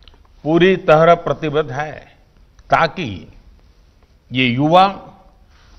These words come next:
अपने innovation से करोड़ों देशवासियों के जीवन में परिवर्तन ला सके।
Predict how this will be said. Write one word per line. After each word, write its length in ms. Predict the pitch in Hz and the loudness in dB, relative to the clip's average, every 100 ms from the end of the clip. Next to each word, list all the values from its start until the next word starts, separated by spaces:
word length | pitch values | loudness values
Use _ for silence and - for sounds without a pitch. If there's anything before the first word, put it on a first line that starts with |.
| - | 0
अपने 460 | 220 - 285 302 302 | 0 2 2 4 4
innovation 640 | 233 226 220 196 175 139 | 6 6 6 4 0 -8
से 360 | - - - - _ _ _ _ _ _ _ _ - _ _ - - | -10 -16 -18 -20 _ _ _ _ _ _ _ _ -20 _ _ -20 4
करोड़ों 540 | 208 220 262 311 320 | 8 10 12 12 10
देशवासियों 640 | 277 262 - 226 202 - 220 | 8 6 6 4 2 2 2
के 140 | 196 | 2
जीवन 340 | 123 143 175 156 | 0 0 2 2
में 540 | 123 147 196 185 - - _ _ _ _ _ _ _ _ _ _ _ _ - | 2 0 -2 -8 -16 -20 _ _ _ _ _ _ _ _ _ _ _ _ 0
परिवर्तन 520 | 135 147 185 196 226 | 2 6 4 6 6
ला 240 | 202 185 185 | 6 6 6
सके। 380 | 180 170 202 | 2 -4 -4